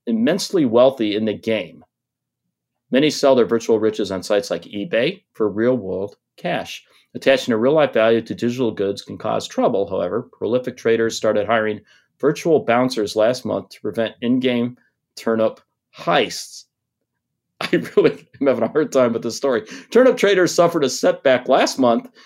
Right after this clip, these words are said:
when the in-game bank lowered interest rates and only offered illegal rug as an apology, a digital rug as an apology. I, I don't even know what to say. Uh, Ben,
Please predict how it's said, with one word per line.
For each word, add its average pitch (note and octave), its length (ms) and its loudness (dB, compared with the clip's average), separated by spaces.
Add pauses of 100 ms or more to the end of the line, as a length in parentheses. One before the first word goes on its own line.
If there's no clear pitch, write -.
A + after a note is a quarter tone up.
(120)
when D3 100 2
the F#3 180 2
in-game G3+ 400 4
bank C#3+ 260 4
lowered C#3+ 480 4
interest D#3 360 0
rates A2+ 360 0 (320)
and C3+ 200 0
only F#3 280 4
offered D#3 560 2 (460)
illegal D3+ 720 0
rug A#2+ 440 2 (140)
as A#2 180 -2
an A#2+ 100 -2
apology, A#2 760 -6
a - 60 -4
digital D#3 400 4
rug A2 260 4
as G#2+ 100 -2
an A2+ 60 -2
apology. G#2+ 640 0 (2250)
I, - 80 -12 (160)
I E3 60 -2
don't A3 160 0
even D3 240 0
know C#3 160 4
what D3 220 0
to D3 80 -2
say. D3+ 460 0
Uh, C3 280 4 (100)
Ben, D3+ 360 -2